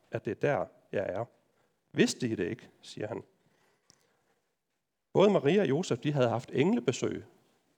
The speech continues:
De havde vidst, at det her, det var Guds søn. De vidste, at Jesus, han var født af en jomfru.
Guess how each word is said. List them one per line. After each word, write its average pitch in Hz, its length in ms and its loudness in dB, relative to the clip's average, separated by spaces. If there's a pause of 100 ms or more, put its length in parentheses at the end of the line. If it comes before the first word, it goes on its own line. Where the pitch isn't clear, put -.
(140)
De 143 60 0
havde 147 180 2
vidst, 120 420 0
at 104 200 0
det 156 100 2
her, 170 140 4
det 156 180 2
var 156 80 4
Guds 165 260 -2
søn. 120 300 -4 (920)
De 131 140 0
vidste, 240 400 0 (200)
at 131 220 -2
Jesus, 151 260 -2
han 139 200 -2
var 120 60 -2
født - 380 -6 (340)
af 113 160 2
en 113 80 0
jomfru. 107 480 -2